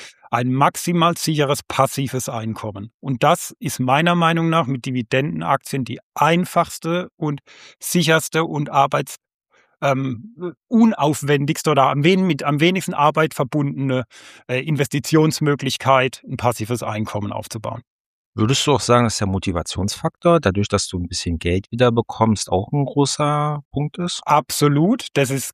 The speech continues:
Speaker 1: ganz, ganz wichtig. Äh, das empfehle ich auch jedem, der sagt, äh, er will mit E T, in E T Fs investieren. Ich werde ja oft auch im privaten Kreis angesprochen, im Freundeskreis, was kann man machen? Und da empfehle ich in der Regel immer E T Fs, weil ich merke, dass das Interesse für Einzelaktien auch nicht so da ist.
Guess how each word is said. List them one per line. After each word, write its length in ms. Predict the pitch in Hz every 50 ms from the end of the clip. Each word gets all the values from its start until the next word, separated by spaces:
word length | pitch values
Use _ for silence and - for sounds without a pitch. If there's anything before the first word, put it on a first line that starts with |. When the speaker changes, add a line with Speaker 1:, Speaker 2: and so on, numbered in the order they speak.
| _ _
Speaker 1:
ganz, 360 | - 151 160 196 214 - - -
ganz 300 | 208 208 214 214 - -
wichtig. 560 | 202 220 202 - - - 226 233 - - -
Äh, 100 | 151 143
das 160 | 131 135 -
empfehle 400 | 147 139 123 - - 156 151 160
ich 100 | - 147
auch 140 | 120 123 135
jedem, 380 | 127 127 143 156 - 185 170
der 100 | 147 143
sagt, 460 | 135 - - 135 135 143 147 _ - 139
äh, 140 | 139 139
er 180 | 139 127 127 123
will 160 | 131 131 127
mit 240 | 131 123 120 113 -
E 160 | - 147 139
T, 140 | 120 - 127
in 200 | - 131 135 131
E 140 | 135 131 123
T 120 | - 120 117
Fs 180 | 131 143 - 190
investieren. 420 | 180 185 185 165 - - 180 170
Ich 120 | 139 - -
werde 220 | 143 139 127 135
ja 60 | 127
oft 260 | 147 147 - - - -
auch 160 | 143 131 131
im 80 | 131
privaten 580 | 123 - 127 120 117 123 135 147 160 170 170 -
Kreis 360 | - - 156 160 165 151 -
angesprochen, 600 | 165 156 160 147 147 - - - 143 151 139 143
im 100 | 139 127
Freundeskreis, 600 | 123 - - 143 147 147 131 - - 151 143 -
was 120 | 127 - -
kann 140 | - 143
man 160 | 131 127 117 113
machen? 320 | 120 139 139 - 190 185 - - - - - - - - -
Und 180 | - 139 127 143
da 80 | 139
empfehle 380 | 135 135 123 - - 143 131 139
ich 100 | 123 127
in 60 | 131
der 120 | 127 131 117
Regel 220 | 131 127 123 127 135
immer 240 | 143 139 139 131 135
E 120 | 131 131
T 200 | 123 - 117 113
Fs, 340 | 120 139 180 - - - -
weil 160 | 131 131 131
ich 120 | 131 - -
merke, 240 | 135 135 147 - -
dass 120 | 151 -
das 160 | - 131 -
Interesse 480 | 127 131 123 - - 135 147 - - 135
für 180 | - - 131
Einzelaktien 760 | 127 127 135 147 - 135 139 143 143 139 _ - - - 127 127
auch 180 | 123 120 -
nicht 160 | 131 123 -
so 140 | - - 117
da 260 | - 123 110 117 131
ist. 200 | 170 202 220 -